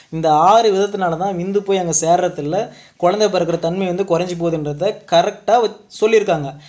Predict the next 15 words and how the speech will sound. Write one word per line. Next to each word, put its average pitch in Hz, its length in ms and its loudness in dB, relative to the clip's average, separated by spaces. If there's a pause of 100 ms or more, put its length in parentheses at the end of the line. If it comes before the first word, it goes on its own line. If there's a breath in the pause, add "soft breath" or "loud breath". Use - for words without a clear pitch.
(140 loud breath)
இந்த 208 440 2
ஆறு 214 440 2
சூளைகள்ல 185 480 2
வாயுவும் 233 760 2
ஒண்ணு 170 600 -4 (200)
அப்படின்றத 160 340 -4
நீங்க 156 300 -6
புரிஞ்சுக்கணும். 143 280 -8
ஆறு 175 400 0
சூளை, 196 480 -2
ஆறு 185 500 2
சூளைகளும் 202 400 -2
சொல்லியிருக்காங்க. 170 680 -2 (420 loud breath)
என்னன்னா, 180 500 -2
கருக்குழியில 180 520 0